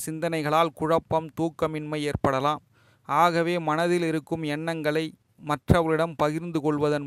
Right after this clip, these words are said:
மூலம் தெளிவு உண்டாகும். உத்தியோகம் தொடர்பான சில இடமாற்றங்கள் மற்றும் பயணங்கள் மேற்கொள்வதற்கான சூழ்நிலைகள் சிலருக்கு ஏற்படும். மாணவர்கள் கல்வியில் முழு கவனத்துடன்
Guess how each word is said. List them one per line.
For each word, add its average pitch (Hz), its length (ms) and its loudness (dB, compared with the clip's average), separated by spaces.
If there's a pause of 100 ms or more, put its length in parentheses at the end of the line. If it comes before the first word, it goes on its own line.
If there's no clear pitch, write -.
மூலம் 156 320 -2
தெளிவு 160 400 0 (120)
உண்டாகும். 139 500 0 (460)
உத்தியோகம் 170 640 4
தொடர்பான 156 480 0
சில 151 180 -4
இடமாற்றங்கள் 156 880 -2
மற்றும் 139 320 -6
பயணங்கள் 160 600 0
மேற்கொள்வதற்கான 147 1040 0
சூழ்நிலைகள் 147 600 -2 (420)
சிலருக்கு 160 560 -2 (160)
ஏற்படும். 143 420 2 (340)
மாணவர்கள் 165 720 2 (120)
கல்வியில் 160 540 -2
முழு 151 260 -2
கவனத்துடன் 151 720 -4